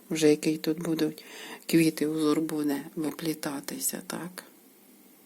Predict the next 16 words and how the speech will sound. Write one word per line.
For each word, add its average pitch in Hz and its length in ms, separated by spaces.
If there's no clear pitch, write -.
Але 151 340
вона 147 480
ось - 80
така. - 420
Кому 175 260
подобаються 170 720
такі 156 360
речі, 165 400
плетіть, 156 880
підбирайте 151 720
ниточки. 147 640
Мені 180 260
дуже 185 280
подобається 170 760
десятий 156 720
номер, 175 380